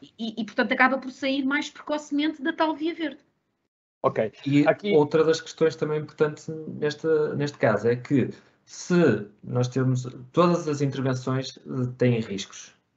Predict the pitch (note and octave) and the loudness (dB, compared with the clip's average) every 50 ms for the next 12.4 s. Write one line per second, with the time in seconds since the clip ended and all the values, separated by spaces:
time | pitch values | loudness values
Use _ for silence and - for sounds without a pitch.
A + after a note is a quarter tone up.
0 | _ _ C#3 B2 B2 - - - B2+ G#2+ - - - - _ _ - - - - | _ _ -4 -4 -4 -2 0 0 0 0 0 -6 -12 -20 _ _ -20 -20 -6 0
1 | F#3 F3+ D#3+ C3 G#2+ - - - _ _ _ C#3 B2+ A#2+ B2+ D#3 D#3+ E3 D#3+ D#3+ | 2 4 4 4 2 0 -6 -14 _ _ _ -2 -2 2 4 4 4 4 0 -4
2 | - - D#3+ D#3 D3 D3 D3 D3 C#3+ - - _ - A#2+ G#2 G2 G2 - - _ | -4 -4 -4 -4 -2 -2 -4 -4 -4 -6 -8 _ -4 -2 -2 -2 -4 -8 -14 _
3 | _ _ _ _ _ _ _ _ - - - C#3 C3 B2 A2 - - C3 C3 C3 | _ _ _ _ _ _ _ _ -20 0 2 4 4 4 2 0 -4 -4 -4 -2
4 | C3+ C#3 C#3+ B2+ A2+ - A#2+ A2+ - - A#2+ A2 A2 A#2 A#2 B2 B2 - - - | 0 0 0 0 -2 -2 -6 -8 -6 -8 -8 -6 -4 -4 -2 -4 -4 -6 -10 -18
5 | - - _ _ - B2 A#2+ B2 A#2+ A2+ A2+ A#2+ A#2 A#2 - A#2+ A#2 A2+ A#2 A2+ | -20 -20 _ _ -4 -4 -2 0 -2 0 0 0 -2 -4 -4 -4 0 0 0 0
6 | - - A2 - A#2+ A2+ A#2 A#2+ A#2 G#2+ F#2 - - _ _ _ _ _ _ _ | 0 -4 -2 -2 -2 -4 -2 -4 -4 -4 -4 -6 -12 _ _ _ _ _ _ _
7 | _ _ _ _ _ _ _ _ - C3 B2+ C3 A#2+ A2 A#2 G#2 - - - - | _ _ _ _ _ _ _ _ -4 -4 -4 -4 -2 -2 -2 -2 -2 -6 -16 -20
8 | _ _ _ _ _ - B2+ F3 F#3 F3 F3+ F3 - F#3 F3 E3+ - F3 E3+ E3 | _ _ _ _ _ 0 2 2 4 4 2 2 2 2 2 0 0 -2 -2 -2
9 | E3 - D#3 D#3 D3+ C#3+ C#3 C3+ C3 B2+ A#2+ A#2+ B2+ A#2+ C3+ B2+ B2+ C3+ C3 C3 | -2 0 2 4 6 8 8 8 6 4 2 -2 -2 0 0 0 2 2 0 0
10 | C3 B2+ - - D3 C#3 C3 A2+ - - - B2+ A#2 A2 G#2+ G#2+ A2+ B2 D#3 D3 | 0 -4 -2 2 4 4 4 2 -2 -8 -8 -6 -6 -6 -6 -8 -8 -4 -2 -2
11 | B2 A#2 B2+ B2 A2+ A2+ A2 G2+ - - A2 G#2+ G#2 G#2 G2+ G2+ G2 - G#2+ A2+ | 0 0 0 0 0 -2 -6 -8 -10 -10 -8 -6 -6 -6 -6 -6 -8 -8 -8 -8
12 | A2 G#2+ G#2+ G#2 G#2 G#2 G2+ | -6 -6 -6 -6 -6 -8 -10